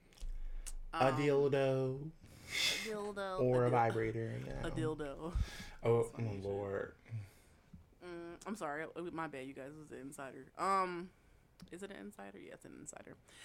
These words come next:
Speaker 2: Yeah, but a lot of people oftentimes ask me this question. I get it, unfortunately, in my inbox on my personal page and also on Come Talk. Um, am I gay for being, for wanting to be pegged? The answer is no.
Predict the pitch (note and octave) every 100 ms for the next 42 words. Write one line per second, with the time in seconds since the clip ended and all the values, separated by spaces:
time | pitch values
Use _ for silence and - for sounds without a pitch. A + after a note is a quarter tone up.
0 | - - C4 B3 G3 G#3+ G3+ G3+ A#3 -
1 | D#4 C#4+ F#3 G3 - G#3 - F#3 F3+ C3
2 | D#3 F#3+ - G3+ F3+ - F3+ - E3 E3
3 | E3+ E3+ D3+ - F3+ - E3+ D#3 D3+ D#3
4 | C3 E3 E3 D3+ - E3 D#3+ D3+ - F3+
5 | - F3 - D#3+ D#3 B2+ D3+ D#3+ D#3 C3+
6 | - E3 E3 D#3 A#2 - _ _ - -
7 | - _ - F3 E3 D#3 - F#3 F3 E3
8 | E3 E3 E3+ D#3 C#3+ D3+ - E3+ D#3 D3+
9 | D3 D3+ C#3+ - A#2+ G2 D#3 F3+ G3 G3
10 | F#3 D#3+ D3+ D#3+ C#3 A#2